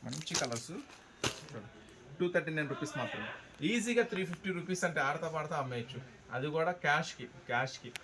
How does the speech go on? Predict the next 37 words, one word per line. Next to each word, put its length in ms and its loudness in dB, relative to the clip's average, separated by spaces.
ఇలాంటి 420 0
ఐటమ్ 500 2
కూడా 140 2
బయట 260 0
అమ్ముతారు 400 0
మార్కెట్లో, 480 -4
రిటైల్గా 440 0
ఐదు 80 0
ఆరు 120 0
వందలు 160 -2
అమ్ముతారు. 400 -2
మీరు 220 -2
కూడా 180 0
ఇంటి 280 -4
దగ్గర 260 -2
సింపుల్ 380 -4
మార్జిన్ 400 0
త్రీ 160 -2
ఫిఫ్టీకి 320 -6
అమ్మేయండి 440 -6
చాలు, 180 -2
అప్పటికే 280 -2
నూట 160 0
పది 200 0
రూపాయలు 280 -4
దొరుకుతాయి. 340 -6
సింపుల్ 360 -4
మార్జిన్ 300 2
వేసుకున్నామంటే 520 -2
మీరు 340 -6
ఎక్కువ 340 -2
సేల్ 240 2
చేసుకోవచ్చు. 440 -4
మేము 160 0
ఇప్పుడు 280 -4
ఇంత 280 -4
ఎక్కువ 680 -2